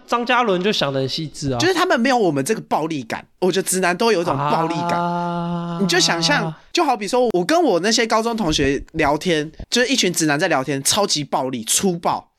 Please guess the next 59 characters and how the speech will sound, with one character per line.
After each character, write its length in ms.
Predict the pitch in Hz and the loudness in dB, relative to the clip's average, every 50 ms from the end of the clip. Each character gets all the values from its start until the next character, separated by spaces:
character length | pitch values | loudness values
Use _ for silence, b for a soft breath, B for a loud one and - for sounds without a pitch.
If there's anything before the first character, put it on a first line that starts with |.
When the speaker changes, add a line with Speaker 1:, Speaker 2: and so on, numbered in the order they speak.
| _ _ | _ _
Speaker 2:
就 120 | - 226 | -2 0
两 120 | 220 170 139 | 0 0 0
个 100 | 135 139 | -2 -2
字 140 | 143 170 | -2 0
就 80 | 156 170 | 0 2
是 80 | 170 165 | 0 2
粗 220 | 165 - - 151 | 0 0 0 2
暴。 140 | 135 185 190 | 2 2 0
Speaker 1:
很 80 | 196 | 0
直 180 | - 196 220 240 | 0 -2 -4 -2
接 220 | 220 - 254 247 | 0 0 2 2
啊， 180 | 247 240 240 240 | 4 4 2 2
Speaker 2:
超 220 | 233 202 233 240 | 2 2 2 0
级 180 | - - 190 185 | 0 0 -2 -2
直 160 | - - 196 | 0 0 0
接， 60 | 196 | 2
Speaker 1:
很 20 | 196 | 2
直 60 | 190 | 2
接 60 | 190 | 2
啊。 200 | 190 190 190 190 | 2 2 2 2
Speaker 2:
粗 80 | 190 196 | 2 2
暴 140 | 190 202 190 | 2 2 2
到 100 | 185 190 | 2 2
不 140 | - 196 | 0 -2
行， 240 | 180 - - 123 135 151 | -2 -2 -2 -2 -4 -4
根 120 | 202 240 247 | 0 0 0
本 80 | 240 | 2
没 80 | 208 220 | 2 2
有 100 | 214 170 | 2 2
在 120 | 156 185 | 0 0
管。 240 | 180 - - - - B B B B _ | -2 -2 -8 -8 -10 B B B B _
对， 160 | - 123 98 | -4 -4 0
就 120 | - 208 247 | 0 0 0
是 120 | 262 262 | 0 0
直 180 | 220 - 190 190 | 0 0 2 2
男 140 | 180 180 | 2 4
聊 120 | 170 170 170 | 4 2 2
天 140 | 175 185 175 | 2 2 2
就 80 | 190 | 2
是 80 | 196 196 | 2 2
很 160 | - 151 117 | 0 -2 -2
粗 240 | 107 - - 147 135 | 0 0 2 0 0
暴 240 | - 151 117 87 104 | 2 0 -2 -2 -2
这 100 | - 131 | -4 -4
样。 100 | 95 B B B B B | -4 B B B B B
可 120 | - 160 | -4 -2
是 120 | 156 226 | 0 0
Speaker 1:
欸， 60 | 277 269 | 0 0
其 160 | 247 220 254 | 0 0 2
实 80 | 285 | 2
我 80 | 277 254 | 4 4
有 180 | 208 175 170 165 | 4 4 2 2
时 100 | 165 202 | 2 2
候 140 | 202 220 | 2 4
会 140 | 247 247 226 | 4 2 2
有 120 | 180 165 165 | 2 2 4
点 120 | 165 160 | 4 2
拍 320 | 147 - - 156 151 151 156 | 2 0 0 0 2 2 2
谁。 240 | 143 - 147 143 | 0 -2 -6 -10